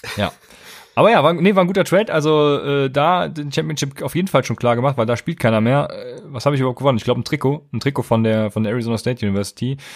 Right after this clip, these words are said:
Und hast du deinen Spiel um Platz drei da wenigstens gewonnen?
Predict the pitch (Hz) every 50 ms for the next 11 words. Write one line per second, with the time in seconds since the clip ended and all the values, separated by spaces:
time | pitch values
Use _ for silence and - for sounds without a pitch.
0 | - - - - - - - - - - _ _ - - 110 110 110 113 110 107
1 | 110 - 143 160 - - 185 180 180 165 160 151 143 139 139 - - 185 160 139
2 | 123 113 - 107 147 208 247 120 92 95 95 92 - 98 - - 92 87 92 92
3 | 92 90 85 87